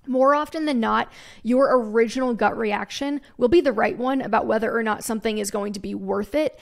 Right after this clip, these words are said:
and your conscious mind will either try to talk you into or out of it after the fact.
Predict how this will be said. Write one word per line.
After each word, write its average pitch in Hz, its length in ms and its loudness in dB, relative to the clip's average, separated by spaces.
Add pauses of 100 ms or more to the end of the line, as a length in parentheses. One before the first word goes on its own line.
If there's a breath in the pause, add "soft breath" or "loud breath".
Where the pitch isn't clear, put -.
(240 loud breath)
and 262 140 4
your 247 100 2
conscious 254 540 -4
mind 220 280 0
will 226 120 -6
either 220 200 0
try 214 140 0
to 185 100 -2
talk - 300 -6
you - 100 -6
into 311 600 -2
or 226 260 2
out 269 220 2
of 214 100 0
it - 280 -4 (140)
after 220 300 -2
the 185 100 -10
fact. - 400 -10